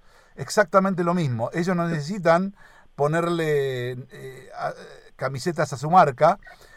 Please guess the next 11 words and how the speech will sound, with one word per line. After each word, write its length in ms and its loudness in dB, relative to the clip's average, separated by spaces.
pero 200 0
sí 260 -10
utilizan 800 0
muchas 460 0
personas 760 -2
vinculadas 720 4
al 120 2
deporte, 600 0
aprovechando 840 0
que, 640 -8
que, 220 -16